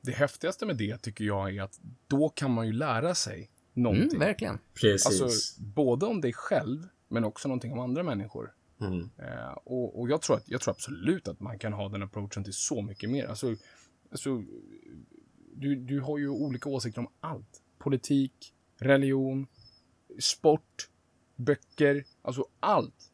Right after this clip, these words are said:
Speaker 1: Om man bara
Speaker 2: Mhm.
Speaker 1: liksom kan öppna ögonen och liksom vara... Jag menar, alltså, verkligen inte låta sig själv falla in i någon jäkla... Jag vet inte, någon, någon sorts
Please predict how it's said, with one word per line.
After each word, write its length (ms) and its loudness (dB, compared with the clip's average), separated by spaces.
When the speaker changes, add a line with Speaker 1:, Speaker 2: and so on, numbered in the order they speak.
Speaker 1:
Om 100 2
man 140 6
bara 180 4
Speaker 2:
Mhm. 80 2
Speaker 1:
liksom 280 -2
kan 360 -2
öppna 500 -2
ögonen 540 0
och 60 -8
liksom 500 -6
vara... 420 2
Jag 100 2
menar, 100 4
alltså, 160 -2
verkligen 440 2
inte 160 0
låta 320 -2
sig 160 -4
själv 460 -4
falla 400 4
in 200 2
i 40 0
någon 180 -2
jäkla... 360 -2
Jag 60 -4
vet 160 -4
inte, 240 -6
någon, 360 -2
någon 200 0
sorts 420 -6